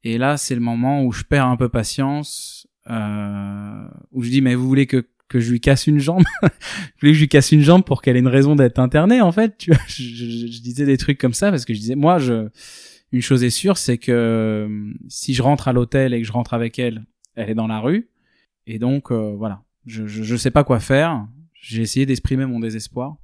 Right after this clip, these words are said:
Alors, c'est aussi à l'hôpital italien où j'ai compris qu'elle parlait français très bien. <laughs> Alors qu'elle m'avait pas du tout, dé-,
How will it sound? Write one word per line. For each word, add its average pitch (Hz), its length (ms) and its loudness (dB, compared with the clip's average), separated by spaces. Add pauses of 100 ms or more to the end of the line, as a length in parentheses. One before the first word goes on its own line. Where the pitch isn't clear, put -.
(360)
Alors, 127 240 -2
c'est - 120 2
aussi 151 260 4
à 165 40 8
l'hôpital 147 380 4
italien 147 380 2
où 135 140 0
j'ai 120 140 0
compris 135 280 -4
qu'elle 127 140 -2
parlait 123 240 0
français - 360 -4
très - 220 -2
bien. 139 220 -2 (560)
<laughs> - 560 -20
Alors 139 320 2
qu'elle 127 160 4
m'avait 117 240 2
pas 147 300 6
du 139 180 -2
tout, 147 200 -2
dé-, 139 320 -8